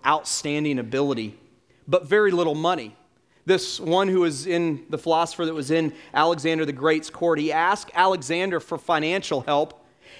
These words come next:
and was told to draw whatever amount he needed from the imperial treasury. But when the man requested an amount that was equal to fifty thousand dollars, he was refused.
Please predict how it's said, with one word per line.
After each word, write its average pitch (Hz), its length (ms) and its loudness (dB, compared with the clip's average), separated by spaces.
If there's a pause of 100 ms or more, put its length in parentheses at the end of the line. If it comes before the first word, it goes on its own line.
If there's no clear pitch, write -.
and 180 160 4
was 180 160 0
told 214 320 0
to 165 80 0
draw 185 360 2
whatever 196 840 -2 (160)
amount 180 460 0
he 185 180 -2
needed 180 340 0
from 160 180 -2
the 156 120 2
imperial 165 440 0
treasury. 123 600 -4 (720)
But 165 80 -2
when 196 180 4
the 196 80 2
man 220 420 -2
requested 190 600 0
an 147 100 -4
amount 160 300 0
that 175 80 -6
was 147 180 -4
equal 160 260 -2
to 139 80 2
fifty 175 360 -4
thousand 143 480 0
dollars, 147 460 0
he 190 80 -6
was 151 180 -2
refused. 143 720 -8